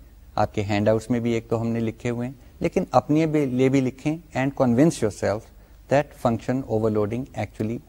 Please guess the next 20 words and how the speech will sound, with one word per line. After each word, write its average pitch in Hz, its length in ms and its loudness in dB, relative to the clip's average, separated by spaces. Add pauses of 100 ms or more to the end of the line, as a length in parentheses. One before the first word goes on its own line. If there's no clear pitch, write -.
works۔ - 460 -4 (880)
یہ 165 320 2 (240)
کچھ - 260 0
بیک 117 360 2
گراؤنڈ 131 280 2
ایکسٹینشنز 104 680 -6
تھیں 120 220 -6 (320)
سی 143 200 2
پلس 117 320 0
پلس 117 220 2 (760)
جو 120 340 4
انٹروڈیوس 117 540 0
کی 117 160 -2
اس - 180 -10
نے 123 140 -4 (320)
over 117 180 6
the 127 140 2
C 127 320 0
language۔ 92 520 -4 (1120)
Formally, 160 460 8